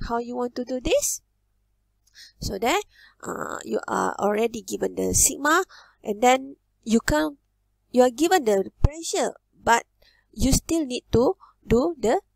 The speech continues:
conversion of unit, because the sigma in meter and then the pressure in centimeter. So you need to convert the meter into centimeter. So meter to centimeter, how? You must have, uh,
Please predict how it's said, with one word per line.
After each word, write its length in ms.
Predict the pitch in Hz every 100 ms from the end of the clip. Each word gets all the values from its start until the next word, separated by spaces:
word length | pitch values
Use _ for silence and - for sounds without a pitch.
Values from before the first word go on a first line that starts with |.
| _ -
conversion 540 | 240 233 240 - 240
of 220 | 208 208
unit, 320 | 233 339 - - - -
because 480 | 202 - 294 349 -
the 280 | - 190 185
sigma 500 | 185 - 339 311 233 -
in 160 | 254
meter 380 | 294 339 214 - _ _ _
and 160 | 202 214
then 200 | 208 208
the 140 | 208 -
pressure 380 | - 320 294 277
in 140 | - 254
centimeter. 680 | 269 285 330 311 311 214 - _ _ _
So 440 | - - 196 277 339
you 140 | 233
need 160 | 254 -
to 60 |
convert 500 | - 190 185 226 262
the 100 | 202
meter 480 | 208 262 339 - 202 - -
into 340 | 233 - 349 - _
centimeter. 680 | - - 349 - 196 - - - - - - _ - -
So 260 | - 277
meter 320 | 285 254 - 285
to 160 | 285
centimeter, 580 | 277 285 - 294 294 427 587 -
how? 140 | 330 622 - - - - - -
You 160 | 214 220
must 360 | 269 359 -
have, 220 | 220 226 - _ _ _ _
uh, 420 | 196 196 190 196